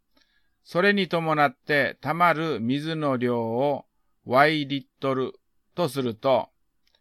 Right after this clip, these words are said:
Yイコール五かけるXという式になり、二つの量の関係を十分おきに表にし、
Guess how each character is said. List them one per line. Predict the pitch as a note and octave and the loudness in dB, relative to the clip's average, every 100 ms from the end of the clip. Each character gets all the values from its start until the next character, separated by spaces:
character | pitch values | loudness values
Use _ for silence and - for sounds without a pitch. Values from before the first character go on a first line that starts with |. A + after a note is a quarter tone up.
| _ _ - | _ _ 2
Y | C#3 F#3+ F3 D3 | 6 6 6 -2
イ | B2 | -4
コ | B2 A#2+ A#2 | 0 0 0
ー | |
ル | A#2 C3 A2+ - - G#2+ | 0 -2 -4 -12 -20 -8
五 | C3 E3 F3 D3+ | 0 2 2 2
か | C#3+ B2+ | 0 0
け | B2 A2 | 0 0
る | D3 B2 - | -2 -4 -4
X | A2+ C3+ - _ B2+ - A#2 - _ _ _ _ | 0 0 -2 _ -6 -6 -10 -10 _ _ _ _
と | D3 | -6
い | C#3 F3 D3+ | -2 0 0
う | |
式 | A#2 - C3 | -4 -6 -2
に | B2 G#2+ | 0 0
な | G#2+ | -2
り、 | A2+ A#2+ - _ _ _ _ _ _ _ | -2 -6 -12 _ _ _ _ _ _ _
二 | _ - G#3 G3+ | _ 4 4 4
つ | F#3 | 0
の | D3 | 0
量 | C#3 C#3+ C#3+ | 0 0 0
の | C#3 | -2
関 | C3 C3+ C3 | 0 -2 -2
係 | - B2 A#2 | -4 -2 0
を | C3 C#3+ - _ _ _ _ | 0 0 -2 _ _ _ _
十 | A2+ C#3+ D3 _ | -6 -4 -6 _
分 | E3+ E3+ E3+ D#3 | -8 -8 -6 -6
お | D#3 | -6
き | D#3 D#3 | -8 -6
に | E3 D#3+ - - D3+ | -6 -6 -10 -10 -2
表 | D#3 C#3+ | 0 2
に | B2+ G#2 | 0 -2
し、 | - C3 | -4 -6